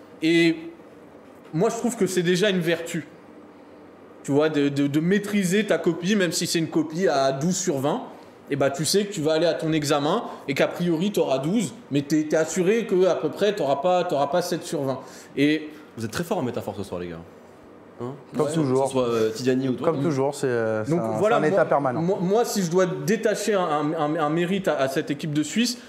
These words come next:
Speaker 1: c'est d'avoir toujours cette capacité d'adaptation à ce que l'adversaire va lui proposer comme équation, à trouver des parades. Alors ça va pas être spectaculaire,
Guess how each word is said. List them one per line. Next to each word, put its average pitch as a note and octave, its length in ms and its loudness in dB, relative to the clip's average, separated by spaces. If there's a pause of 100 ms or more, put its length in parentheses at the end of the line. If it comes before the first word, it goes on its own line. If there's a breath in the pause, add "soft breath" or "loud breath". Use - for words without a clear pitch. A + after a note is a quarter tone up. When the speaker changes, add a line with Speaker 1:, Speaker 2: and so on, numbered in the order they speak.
(120)
Speaker 1:
c'est - 180 0
d'avoir E3+ 380 0
toujours G#3 280 -2
cette E3+ 200 0
capacité F3+ 560 0
d'adaptation F3 800 0 (560 loud breath)
à D3 100 0
ce - 100 -10
que D#3 760 0
l'adversaire F3+ 520 2
va D3+ 120 2
lui D3 120 -2
proposer F#3+ 580 0
comme E3+ 220 0
équation, E3 500 -2 (280 loud breath)
à C#3 80 4
trouver G3+ 460 2
des F3+ 280 4
parades. E3 520 0 (200)
Alors C3 140 -4
ça D#3 100 2
va C#3+ 60 2
pas E3 140 2
être E3 80 0
spectaculaire, E3 800 0